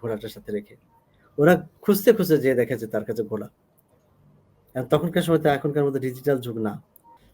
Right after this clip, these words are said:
যে ডিজিটাল যুগ থাকলে তখন তো চিনতে পারতো যে আমরা এখন চিনি যে কোন দেশের প্রেসিডেন্ট কে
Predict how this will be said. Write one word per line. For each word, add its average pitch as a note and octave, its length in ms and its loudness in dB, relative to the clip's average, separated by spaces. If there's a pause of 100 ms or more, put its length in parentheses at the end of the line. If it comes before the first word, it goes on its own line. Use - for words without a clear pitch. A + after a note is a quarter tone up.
যে C3 340 4
ডিজিটাল D3 380 0
যুগ D#3 200 -4
থাকলে D#3+ 320 0
তখন C3+ 220 -6
তো D3 80 0
চিনতে D#3 260 2
পারতো A#2+ 280 0
যে A2+ 200 -2 (300)
আমরা C#3 200 0
এখন C#3 160 -2
চিনি B2 300 -4 (520)
যে C#3 100 2
কোন D#3 220 6
দেশের C#3+ 220 4
প্রেসিডেন্ট A#2+ 440 -4
কে G#2+ 140 -4